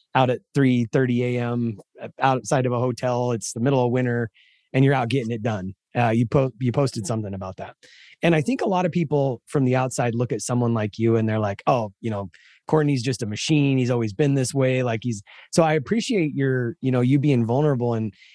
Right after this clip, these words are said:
and I think most people, you, I love what you said there. You carried that through because number one, those habits and the, you know, that new person that you had become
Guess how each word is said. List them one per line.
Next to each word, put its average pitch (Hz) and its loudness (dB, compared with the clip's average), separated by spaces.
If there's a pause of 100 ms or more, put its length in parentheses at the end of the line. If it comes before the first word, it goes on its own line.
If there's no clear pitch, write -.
(140)
and 151 4
I 147 2
think 226 -2
most 151 0
people, 131 0
you, 143 0
I 139 2
love 151 2
what 160 0
you 127 -2
said 139 -2
there. 123 0
You 113 -2
carried 131 0
that 113 -2 (140)
through 101 -2 (540)
because 135 4
number 135 2
one, 135 0
those 113 -2
habits 127 -2
and 110 -2
the, 107 -4
you 123 2
know, 110 2
that 107 -2
new 135 6
person 131 -2
that 110 -4
you 113 0
had 107 -2
become 113 0